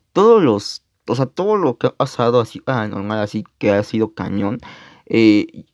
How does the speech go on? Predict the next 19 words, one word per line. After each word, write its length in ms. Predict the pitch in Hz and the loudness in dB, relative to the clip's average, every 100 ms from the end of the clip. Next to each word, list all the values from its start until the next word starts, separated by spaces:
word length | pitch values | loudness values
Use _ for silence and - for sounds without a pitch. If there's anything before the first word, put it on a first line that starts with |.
| _ _ - | _ _ -4
ha 100 | 160 | -2
sido 300 | 165 160 - | 2 2 2
a 120 | 110 | 0
raíz 240 | 98 110 | -2 -4
de 80 | 104 | -2
esto. 320 | - - - - | -2 -4 -12 -6
Y 100 | 123 | -4
fíjense 360 | 180 220 202 | -2 -4 -6
que 80 | - | -4
ahorita 240 | 110 131 156 | -4 -4 -6
en 60 | |
internet, 560 | 117 107 98 - 107 131 | -8 -6 -8 -4 -6 -6
yo 240 | - 113 127 | -4 0 0
le 140 | 135 | 0
quiero 260 | - 123 123 | -2 2 4
decir, 400 | 101 - 104 - | 2 -2 -6 -2
porque, 240 | 113 117 - | -2 2 2
alto, 240 | 165 165 | 2 2
bueno, 180 | 170 143 | 2 2